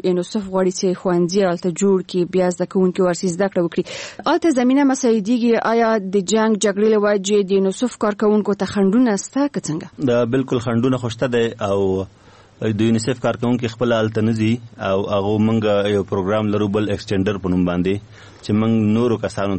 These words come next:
Speaker 2: ته پروژه ورکوو، هغو ځي په هغه ناامنو ساحو کې استادانو ته ټرینینګونه ورکوي تر څو ماشومانو ته هغو تدریس وکړي هلته.
Speaker 1: یعنې هغه د همغې سیمې خپل خلک
Speaker 2: د همغې
Speaker 1: یي؟
Speaker 2: سیمې خپل خلک یي.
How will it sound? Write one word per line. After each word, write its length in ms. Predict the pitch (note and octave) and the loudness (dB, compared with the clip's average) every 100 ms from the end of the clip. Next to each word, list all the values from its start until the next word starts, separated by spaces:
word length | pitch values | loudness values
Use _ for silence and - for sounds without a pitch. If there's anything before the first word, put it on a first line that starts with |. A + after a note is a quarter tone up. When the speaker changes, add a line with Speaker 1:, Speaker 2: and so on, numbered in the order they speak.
| G2+ | -2
Speaker 2:
ته 160 | G2+ G2+ - - | -4 -6 -10 -6
پروژه 320 | G#2 G2 G#2+ | -2 0 0
ورکوو، 340 | G#2+ G#2+ A2 A#2+ | -2 -2 0 0
هغو 260 | A2+ G2 G#2+ G2+ | 0 0 -2 -2
ځي 140 | A#2 C3 C3 - - - - | -2 -2 -6 -18 -20 -14 -4
په 60 | G2 | -2
هغه 120 | G#2 G2+ | 0 0
ناامنو 240 | G2+ G#2 | 0 -2
ساحو 240 | F#2+ F#2+ G#2+ G#2+ | -2 -2 -2 -2
کې 120 | A#2 A2+ - - F#2 | -4 -4 -10 -12 -10
استادانو 480 | - F#2+ G2 G#2+ G#2 | -4 -2 0 -2 -2
ته 60 | G#2+ G#2+ A2 | -2 -4 -4
ټرینینګونه 400 | G2 F#2 G2+ G#2+ | -2 0 0 0
ورکوي 320 | G2+ - A2+ A#2+ - - - - | -2 -2 -2 -2 -8 -20 -16 -8
تر 100 | G2 - | -6 -2
څو 100 | A2+ G#2+ G#2+ | 0 0 -2
ماشومانو 420 | F#2+ F#2 G2+ G2+ F#2+ | -4 -2 -2 -2 -2
ته 80 | F#2+ F2+ - | -2 -2 -4
هغو 200 | F#2+ F#2+ F#2 - A2+ - - | -4 -4 -4 -6 -8 -6 -4
تدریس 320 | F2+ F#2 - | -2 -4 -4
وکړي 160 | E2+ F2 | -4 -4
هلته. 180 | D#2 D#2 - - B3+ | -2 -6 -8 -6 0
Speaker 1:
یعنې 140 | C4+ C#4 | 2 2
هغه 120 | C4 | 0
د 140 | A#3+ B3 | 0 0
همغې 200 | A#3+ C4 | 0 0
سیمې 180 | - C4 - | 0 0 0
خپل 180 | D4 B3+ | -4 -2
خلک 180 | G3+ G#3 | 0 0
Speaker 2:
د 80 | A3 | 2
همغې 80 | |
Speaker 1:
یي؟ 160 | C#4+ A2+ | 0 0
Speaker 2:
سیمې 160 | A#2+ G#2 | -4 -4
خپل 180 | - G2 | -6 -6
خلک 200 | F2+ E2+ | -6 -8
یي. 160 | F2+ E2 | -8 -10